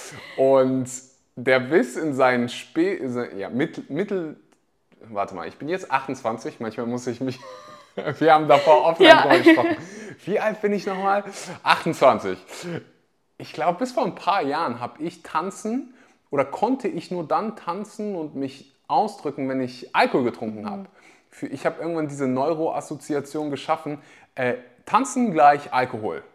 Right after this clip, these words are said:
Speaker 2: So, und ich erinnere mich noch, wie ich als junger Erwachsener irgendwie auf Partys gegangen bin,
Speaker 1: Mhm.
Speaker 2: so, als du sechzehn, siebzehn warst, weißt du, so, und dann erstmal ein paar trinken, damit du tanzen
Speaker 1: Ja.
Speaker 2: kannst. Und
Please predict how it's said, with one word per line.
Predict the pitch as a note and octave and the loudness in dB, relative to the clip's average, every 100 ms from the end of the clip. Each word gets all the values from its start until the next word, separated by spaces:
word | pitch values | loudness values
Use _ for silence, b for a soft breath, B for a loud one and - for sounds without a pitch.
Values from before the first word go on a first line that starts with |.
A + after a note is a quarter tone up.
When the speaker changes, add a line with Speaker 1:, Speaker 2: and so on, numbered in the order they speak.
| _ _ | _ _
Speaker 2:
So, | B2 A#2+ | -6 -4
und | F2+ A#2 - | -4 -6 -8
ich | - | -8
erinnere | D3 E3+ | -6 -4
mich | E3 C#3+ | -4 -4
noch, | D3 C3+ C3+ | -2 -2 -4
wie | |
ich | B2+ - - | -6 -8 -12
als | A2+ A2 - - - | -6 -6 -8 -18 -20
junger | - A#2+ A#2 E3+ D#3+ | -16 -12 -6 -2 0
Erwachsener | B2 C3+ - C3 B2 A#2+ b b b | 2 2 0 -6 -4 -6 b b b
irgendwie | - A#2+ A2 | -10 -8 -6
auf | - - _ _ - - | -6 -10 _ _ -20 -20
Partys | - A#2+ - B2+ | -6 -4 -4 -12
gegangen | A#2+ A#2 B2 | -4 -2 -2
bin, | A#2 A2+ | -2 -4
Speaker 1:
Mhm. | G#2+ | -8
Speaker 2:
so, | G2+ G2+ | -12 -14
als | - - | -18 -20
du | F#2+ | -20
sechzehn, | - - - G#2 | -20 -20 -20 -18
siebzehn | A2 A2 - F#2 | -18 -16 -16 -8
warst, | D#2 - | -8 -8
weißt | - A#2+ | -14 -8
du, | C#3 C3 b b | -8 -8 b b
so, | - C#3 A#2+ - | -10 -8 -8 -10
und | - C3+ | -6 -4
dann | B2+ | -2
erstmal | C#3 D#3 F3 D3 | -2 -4 -2 -4
ein | |
paar | - C#3+ C#3 | 0 -2 -2
trinken, | - F3+ E3+ C3+ | -4 -4 -2 -2
damit | C3 B2+ | 0 -2
du | C#3 C3+ B2 - | 0 -2 -4 -14
tanzen | - E3 F#3+ C3 B2 | 0 0 0 -2 -2
Speaker 1:
Ja. | G#3+ | 0
Speaker 2:
kannst. | G2+ A2 - b b b b b _ _ _ _ _ | -2 -6 -16 b b b b b _ _ _ _ _
Und | C#3 C3+ C3+ C#3 C3+ C3+ C3+ | 4 8 8 8 4 0 -2